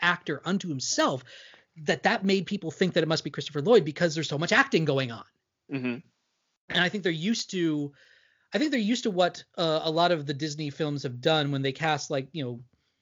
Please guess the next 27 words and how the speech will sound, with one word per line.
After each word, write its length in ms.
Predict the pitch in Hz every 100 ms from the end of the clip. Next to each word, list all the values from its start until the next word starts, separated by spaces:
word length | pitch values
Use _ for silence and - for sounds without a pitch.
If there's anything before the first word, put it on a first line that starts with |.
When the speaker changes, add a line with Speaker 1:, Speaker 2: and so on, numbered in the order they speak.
| _ _ _ _ -
Speaker 1:
you 120 | 170
know, 280 | 143 127 135
Scott 320 | - 196 175
Weinger 320 | 170 156 143
playing 360 | 160 147 139 143
Aladdin, 400 | 143 139 135 127
but 100 | 123
then 140 | 131
Brad 240 | 135 135 135
Kane 180 | 143
doing 220 | 131 127 123
his 140 | 127
voice. 340 | 196 160 131
And 100 | 143
Brad 220 | 147 202 202
Kane 420 | 202 185 175 165
is 120 | 160
a 40 | 151
very 220 | 143 139
t-, 120 | 147
talented 380 | 139 131 123 127
singer, 300 | - 311 277
and 100 | 226
it's 280 | 196 185 185
not 140 | 196
that 100 | 170
he's 240 | 156 139